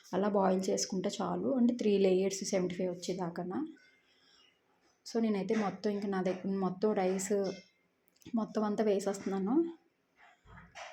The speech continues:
So, మొత్తం యా-, మొత్తం ఉన్న రైస్ తీసేసి వేసేసి దానిపైన కూడా చివరగా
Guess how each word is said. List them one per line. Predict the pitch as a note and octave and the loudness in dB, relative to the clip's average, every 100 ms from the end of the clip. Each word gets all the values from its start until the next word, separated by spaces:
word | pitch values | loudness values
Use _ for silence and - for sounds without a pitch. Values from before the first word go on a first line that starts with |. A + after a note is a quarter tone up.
| - _ _ _ - - _ - - _ _ - | -18 _ _ _ -20 -20 _ -20 -20 _ _ -6
So, | - A3+ | 0 2
మొత్తం | G#3 F#3+ A3 | 2 0 -2
యా-, | G#3+ G3 F#3+ | 0 -2 -2
మొత్తం | G3 F#3+ G3 | -4 -4 -2
ఉన్న | G#3+ G#3 | 0 0
రైస్ | G#3 F#3 G3 | 0 0 0
తీసేసి | F#3+ F#3+ F#3+ G#3 | 2 2 2 2
వేసేసి | G3+ F#3+ G3 G3 - B3+ G4+ - - - - | 0 0 -2 -4 -2 -2 -4 -12 -20 -10 -4
దానిపైన | G#3 G3+ G#3 A3 G#3+ G#3 | -2 0 0 0 2 4
కూడా | G#3 G3 | 4 4
చివరగా | G#3+ G#3+ F#3 F#3 G#3+ | 2 0 0 0 2